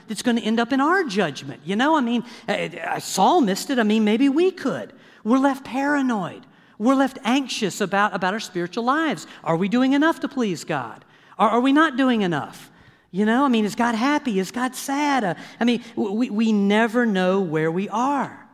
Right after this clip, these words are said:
So I got good news for you. Acts chapter nine is not God smiting Saul. You know what it is?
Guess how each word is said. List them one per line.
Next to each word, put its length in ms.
So 160
I 100
got 200
good 180
news 300
for 240
you. 160
Acts 380
chapter 480
nine 580
is 240
not 680
God 500
smiting 760
Saul. 640
You 100
know 120
what 100
it 100
is? 480